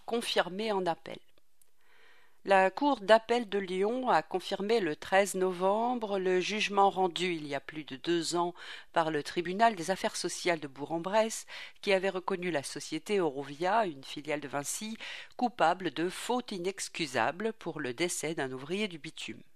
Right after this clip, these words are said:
Exposé pendant plus de vingt ans aux vapeurs du bitume qui l'épandaient sur les routes, sans autre protection que des gants, une casquette et un t-shirt,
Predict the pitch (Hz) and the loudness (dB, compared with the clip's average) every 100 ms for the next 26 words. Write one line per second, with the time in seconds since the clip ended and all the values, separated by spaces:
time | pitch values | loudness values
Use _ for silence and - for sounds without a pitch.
0 | - - - - - - - - - - | -20 -20 -20 -20 -20 -20 -20 -20 -20 -20
1 | - - - 175 165 190 190 180 160 156 | -14 -12 -2 0 2 4 4 4 0 0
2 | 156 - 196 180 147 165 170 - 233 254 | -4 -4 -6 -4 2 2 2 2 4 4
3 | 185 143 143 151 - 208 170 139 143 - | 2 0 -2 -2 2 2 2 -4 -12 -8
4 | 214 247 220 160 - 147 139 - 143 156 | -4 -2 -2 -4 -4 -6 -6 -6 -2 -2
5 | 147 - 139 151 175 - - - - 131 | -2 -8 -6 -4 -4 -6 -8 -10 -8 -8
6 | 156 160 - - 165 - - - - 170 | -6 -8 -10 -6 -6 -6 -14 -8 -4 -4
7 | - 127 127 175 220 - - - - - | -4 -6 -2 -4 -4 -14 -20 -20 -20 -16
8 | 151 165 - - 160 143 135 123 117 - | -4 -2 0 0 0 -2 -8 -8 -8 -2
9 | - 214 226 - | 2 2 -2 -10